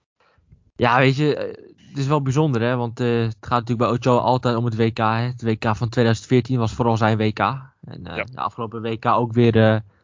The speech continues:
Speaker 1: ja, penalty gestopt van Lewandowski onder andere. Eh, maar het is toch wel bijzonder om te zien dat zo'n keeper, ehm, ja, nu opeens in de Serie A terechtkomt.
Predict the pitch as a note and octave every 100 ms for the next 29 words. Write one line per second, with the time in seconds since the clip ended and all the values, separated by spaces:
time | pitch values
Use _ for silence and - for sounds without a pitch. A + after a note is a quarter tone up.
0 | _ _ _ - F#2+ - A2+ G#2 - A#2
1 | A2+ G#2+ G#2 G#2 A2 - A2 A2 G#2+ G#2
2 | G#2+ A2 A2+ _ _ _ _ - G2+ A2+
3 | B2 A#2+ C#3 C#3+ C3+ B2+ - A#2+ B2 C3+
4 | C3+ B2+ A2+ A#2+ B2 A2+ A2 A#2+ A#2 B2
5 | A#2+ A2+ G#2+ _ _ _ _ _ _ _
6 | G2 G#2 G#2 - G#2+ A2 A2+ G#2+ A2+ A2+
7 | A2+ G#2 A#2 A2+ G#2+ A#2 G#2+ G2+ A2 G#2
8 | A2